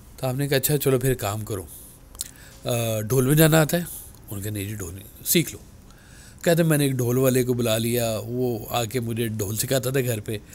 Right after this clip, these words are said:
वो, अब ढोल का ना पट्टा होता है जी यहाँ गले पे, कहते हैं वो इतना भारी ढोल गले में डाल के पट्टे का निशान मेरे इधर पड़ गया, लेकिन मैंने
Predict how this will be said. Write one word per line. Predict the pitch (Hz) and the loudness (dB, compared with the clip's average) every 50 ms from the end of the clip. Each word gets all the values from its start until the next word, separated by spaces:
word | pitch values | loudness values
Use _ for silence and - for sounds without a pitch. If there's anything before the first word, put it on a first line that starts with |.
| - - - - - - | -20 -20 -20 -20 -16 -10
वो, | 131 127 135 143 151 | -4 0 2 2 2
अब | - - - 147 139 120 | 2 0 -2 -2 -2 -2
ढोल | 113 107 127 135 143 147 | -2 2 2 2 4 4
का | 170 | 4
ना | 196 208 | 2 2
पट्टा | 208 - 127 - - 143 | 2 2 2 4 4 4
होता | 131 107 - 113 | 4 4 2 -2
है | 110 | -4
जी | 117 135 | -2 -2
यहाँ | 135 135 127 117 117 | -2 -2 -2 -2 -2
गले | - 107 98 101 | 0 0 0 0
पे, | 95 95 98 98 - - | -2 -6 -10 -10 -6 -4
कहते | 131 139 135 160 | -4 -2 -2 -2
हैं | 156 156 | -2 -2
वो | 160 156 151 147 | -2 -2 0 0
इतना | 139 127 135 - 143 143 | 0 -2 -2 -4 -4 -2
भारी | 131 107 92 98 110 127 131 | -2 -4 -4 -2 0 0 0
ढोल | 120 110 107 95 113 113 117 | 0 -2 -4 -2 -2 -2 -2
गले | 117 120 110 110 117 117 | -2 -2 -2 0 0 -2
में | 120 120 110 | -2 -4 -4
डाल | 98 104 101 104 117 | -2 -2 -2 -2 -4
के | 110 - 120 113 - - - - - - - - | -4 -4 -4 -6 -6 -8 -16 -18 -16 -6 -2 0
पट्टे | 127 - 131 127 | 2 2 2 2
का | 127 135 | 2 2
निशान | 127 117 - - 120 107 120 | 2 2 2 0 0 0 -2
मेरे | 120 123 120 117 120 | -2 -2 -2 0 -2
इधर | 117 104 117 117 | -2 -2 -4 -6
पड़ | 110 117 104 95 | -4 -4 -4 -2
गया, | 98 104 107 | -2 -2 -2
लेकिन | 104 123 120 117 123 | -2 -2 -2 -4 -6
मैंने | 120 123 117 113 123 123 | -6 -6 -6 -6 -6 -6